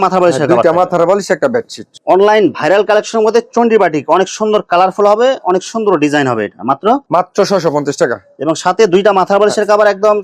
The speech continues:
Speaker 1: সেম ডিজাইন, সেম কালার থাকবে, একদম ফ্রি।
Speaker 2: একদম ফ্রি।
Speaker 1: মাত্র ছয়শো পঞ্চাশ।
Speaker 2: মাত্র ছয়শো পঞ্চাশ।
Speaker 1: গর্জিয়াস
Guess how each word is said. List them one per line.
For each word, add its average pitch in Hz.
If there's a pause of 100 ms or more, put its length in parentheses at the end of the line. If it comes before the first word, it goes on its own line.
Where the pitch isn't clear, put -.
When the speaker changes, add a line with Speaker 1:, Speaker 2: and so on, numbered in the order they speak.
(180)
Speaker 1:
সেম 202
ডিজাইন, 214
সেম 202
কালার 202
থাকবে, 214 (100)
একদম 196
ফ্রি। 151 (240)
Speaker 2:
একদম 151
ফ্রি। 117 (320)
Speaker 1:
মাত্র 147 (100)
ছয়শো 202
পঞ্চাশ। 175
Speaker 2:
মাত্র - (100)
ছয়শো 160
পঞ্চাশ। 135 (340)
Speaker 1:
গর্জিয়াস 196